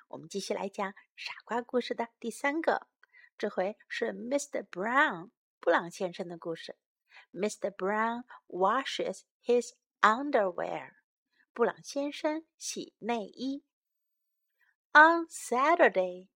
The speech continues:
Mister Brown washed his dirty clothes. 星期六，布朗先生洗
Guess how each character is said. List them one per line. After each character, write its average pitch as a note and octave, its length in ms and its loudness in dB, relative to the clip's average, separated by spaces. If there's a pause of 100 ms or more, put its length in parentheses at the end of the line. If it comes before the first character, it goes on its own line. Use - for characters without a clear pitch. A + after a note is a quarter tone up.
(220)
Mister F3+ 480 -4
Brown G#3 640 -4
washed C#4+ 680 4
his B3+ 340 -2
dirty A3 560 4
clothes. G3+ 680 -2 (760)
星 A#3+ 200 -8
期 - 80 -6
六， B3 280 0 (180)
布 - 100 -6
朗 - 200 -8
先 C4 240 -4
生 D4+ 260 2 (180)
洗 - 300 -12